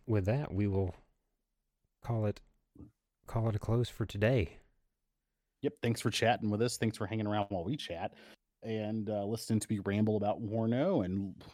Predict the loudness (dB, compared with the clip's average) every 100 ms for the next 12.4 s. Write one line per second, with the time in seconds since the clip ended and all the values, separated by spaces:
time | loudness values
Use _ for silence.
0 | -20 -6 2 4 6 4 0 -2 -6 -2
1 | 0 0 -2 -6 0 0 0 -8 _ -20
2 | _ _ _ -8 -6 -4 -4 -4 -4 -2
3 | -4 -4 -4 0 2 4 2 0 -4 -6
4 | -8 -10 -8 -8 -10 -14 _ _ _ _
5 | _ _ _ -4 -2 -2 -4 -6 2 4
6 | 6 4 2 -8 -6 -6 -2 0 6 6
7 | 6 4 2 0 -8 _ _ _ _ -8
8 | -2 2 4 4 4 0 -4 -4 0 0
9 | 0 -2 0 0 0 2 2 0 -2 0
10 | 4 6 6 4 4 6 4 2 -6 -6
11 | -6 -14 -20 _ -4 -2 2 4 4 2
12 | 0 0 -2 -4